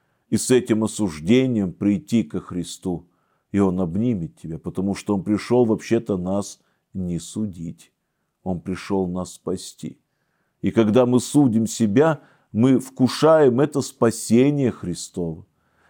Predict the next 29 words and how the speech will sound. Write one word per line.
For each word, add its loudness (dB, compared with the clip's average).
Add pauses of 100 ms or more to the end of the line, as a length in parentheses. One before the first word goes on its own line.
(120)
Когда 4
мы 4
осудили 2
себя, 4
Он 0
приходит 4
и -2
говорит: 2
"На, 4
возьми 0
мою 2
любовь, -2
я -2
напитаю 0
тебя, -2 (380)
иди 6
и 0
люби". -4 (580)
Мы 2
отходим, 2
пытаемся: 2
"Нет, 0
Господи, -2 (520)
я 4
не 2
могу 2
любить, -4
как -14
Ты. -12